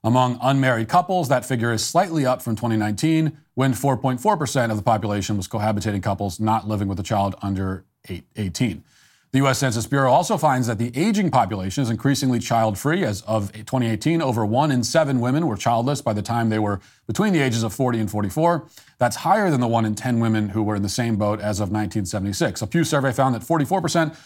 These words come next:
of non-parents ages eighteen to forty-nine said that they were not likely or not at all likely to have kids, uh, at all someday, up from thirty-seven percent.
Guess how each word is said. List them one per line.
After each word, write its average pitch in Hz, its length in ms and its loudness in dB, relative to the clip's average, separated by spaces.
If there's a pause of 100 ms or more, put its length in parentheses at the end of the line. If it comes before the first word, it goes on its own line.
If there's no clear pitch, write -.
(180)
of 110 120 0
non-parents 123 680 2
ages 117 400 -4
eighteen 151 300 0
to 123 40 0
forty-nine 147 440 2
said 135 160 0
that 117 100 -4
they 127 80 0
were 117 160 2
not 139 260 0
likely 131 360 2
or 110 160 -2
not 123 240 2
at 113 80 2
all 202 180 4
likely 117 320 2
to 104 80 -2
have 101 180 -2
kids, 151 340 0 (520)
uh, 101 160 -2
at 110 100 0
all 135 200 4
someday, 117 460 0
up 117 200 0
from 110 180 0
thirty-seven 104 640 -2
percent. - 380 -8